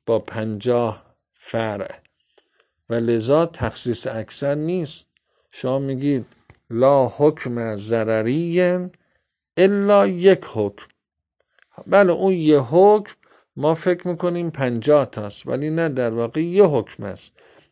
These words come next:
یه عنوانی دارد که در علم خداوند اون عنوان معلوم است،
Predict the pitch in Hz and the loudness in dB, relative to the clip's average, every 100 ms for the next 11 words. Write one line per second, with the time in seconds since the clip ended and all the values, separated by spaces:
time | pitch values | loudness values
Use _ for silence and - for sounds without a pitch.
0 | - 135 160 147 131 127 160 165 139 117 | -6 2 2 2 0 2 2 2 -2 -2
1 | 117 110 107 98 _ _ _ _ _ 127 | -2 -2 -4 -6 _ _ _ _ _ -6
2 | 117 113 113 110 - 156 160 135 113 123 | -4 -2 0 0 0 0 0 -2 -4 -4
3 | 117 110 107 135 135 110 143 139 131 127 | -2 -2 0 0 -2 -4 -6 -6 -6 -6
4 | 113 110 127 123 110 110 110 113 156 170 | -4 -2 -2 -2 -4 -4 -4 0 0 0
5 | 175 170 170 - | 0 -2 -6 -14